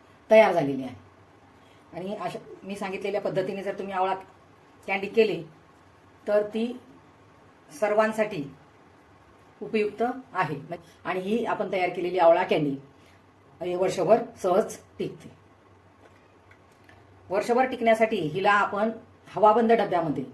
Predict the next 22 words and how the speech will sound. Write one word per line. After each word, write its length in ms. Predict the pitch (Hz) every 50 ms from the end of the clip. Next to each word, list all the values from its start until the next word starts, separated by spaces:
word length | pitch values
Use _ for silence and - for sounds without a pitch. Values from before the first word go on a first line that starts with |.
| - - - - _ _ _ - 185
किंवा 140 | 196 208
बरणीमध्ये 520 | 214 220 240 240 226 226 208 175 147 151 147
आपण 200 | 143 - 185 180
हिला 140 | 185 185 -
भरून 340 | 165 165 180 220 262 262 - - - - -
ठेवायची. 360 | 180 151 131 127 131 - - - - _ - - - - - - - - - - - - _ _ _ _ _ _ _ _ _ _ _ _ _ _ _ _ _ _ _ _ _ _ _ _ _ - _ _ _ _ - _ _ _ _ _ _ _ _ _ _ _ _ _
अशा 240 | 156 180 - 247 240
रीतीने 300 | 226 220 190 190 196 190
आपली 360 | 180 175 180 175 175 185 180 170 - - - - -
रुचकर, 460 | 185 220 220 - - 202 185 175 170 - - - -
स्वादिष्ट 400 | - 190 185 185 208 - - -
आवळा 840 | 175 165 165 160 - - - - - - - - 180 196 208 208 202
कँडी 360 | - 175 165 156 151 180 - - - - _ -
तयार 220 | 208 214 214 208 180
झालेली 320 | 175 156 151 139 131 127
आहे. 80 | 123 - - - - - - - _ _
ही 200 | 208 240 269 269 - -
आपल्या 240 | 202 - 208 208 208
घरातील 400 | - 196 202 196 - 202 160 156 151 - - - -
लहान 520 | 185 185 196 190 170 208 208 208 208 208 208 -
थोरांना 420 | 202 185 190 202 190 190 190 196 196
सर्वांना 560 | - 214 190 185 185 185 190 196 196 202